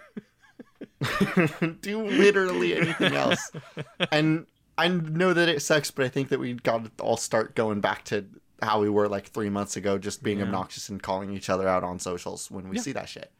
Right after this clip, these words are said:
Speaker 2: Yeah, no, totally. I
Speaker 1: Uh,
Speaker 2: totally
Speaker 1: it sucks
Speaker 2: agree.
Speaker 1: that we have to kind of parent each other, but I think that that's where we're at again.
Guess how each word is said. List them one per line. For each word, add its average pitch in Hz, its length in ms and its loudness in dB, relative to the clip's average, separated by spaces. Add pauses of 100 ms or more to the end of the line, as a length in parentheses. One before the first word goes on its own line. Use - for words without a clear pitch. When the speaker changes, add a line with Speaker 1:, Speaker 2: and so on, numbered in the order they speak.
(160)
Speaker 2:
Yeah, 220 220 2
no, 139 140 -4
totally. 131 460 -2
I 104 40 2
Speaker 1:
Uh, 101 180 4
Speaker 2:
totally 120 180 -2
Speaker 1:
it - 20 -2
sucks 135 200 2
Speaker 2:
agree. 139 80 2
Speaker 1:
that 131 40 2
we 127 80 4
have 123 140 2
to 147 60 -2
kind 123 220 0
of - 80 -2
parent 131 340 0
each 101 160 -4
other, 107 300 4
but 98 340 0
I 92 80 -6
think 104 320 -12
that 110 200 -2
that's - 240 -2
where 107 120 2
we're 104 100 4
at 98 140 2
again. 87 220 -12